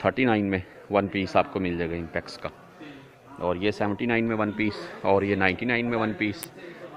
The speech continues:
और आगे वन फिफ्टी नाइन में तीन piece बड़े वाले,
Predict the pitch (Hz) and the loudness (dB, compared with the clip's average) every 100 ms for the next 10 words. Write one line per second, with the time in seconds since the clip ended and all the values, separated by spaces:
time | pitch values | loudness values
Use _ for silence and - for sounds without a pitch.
0 | - 92 92 92 90 90 92 90 151 104 | -2 0 0 0 -2 -2 -2 -4 -6 -4
1 | 98 101 - - 101 104 110 127 117 113 | -2 -4 -8 -10 -10 -8 -8 -6 -4 -2
2 | 117 104 110 98 110 - 95 98 104 98 | -4 -4 -6 -4 -8 -4 -2 0 0 -2